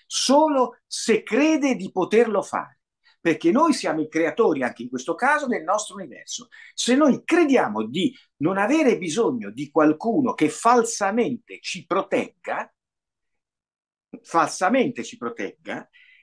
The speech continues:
e in realtà ci controlli, come per esempio tutto l'establishment americano, eh, militare sul nostro territorio, ci protegge sul nostro territorio o ci controlla l'America sul nostro territorio?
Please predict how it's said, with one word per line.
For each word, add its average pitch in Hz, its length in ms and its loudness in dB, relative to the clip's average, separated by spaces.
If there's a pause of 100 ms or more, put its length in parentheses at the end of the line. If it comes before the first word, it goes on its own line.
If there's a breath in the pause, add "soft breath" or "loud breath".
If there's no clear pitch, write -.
(200)
e 220 200 6
in 185 240 -2
realtà 160 640 0
ci - 240 -14
controlli, 135 1000 -4 (240)
come 127 240 -6
per 127 120 -6
esempio 143 680 -2 (140)
tutto 165 260 0
l'establishment 147 800 0
americano, 139 880 0
eh, 135 240 -2
militare 156 560 0
sul 131 180 -4
nostro 170 340 -4
territorio, 117 1000 -2 (540 soft breath)
ci - 200 -6
protegge 208 840 0 (100)
sul - 220 -6
nostro 160 240 -6
territorio 185 760 0
o 190 140 0
ci 208 180 -10
controlla 143 840 0
l'America 139 720 -2
sul 170 220 -6
nostro 147 360 -4
territorio? 110 600 -8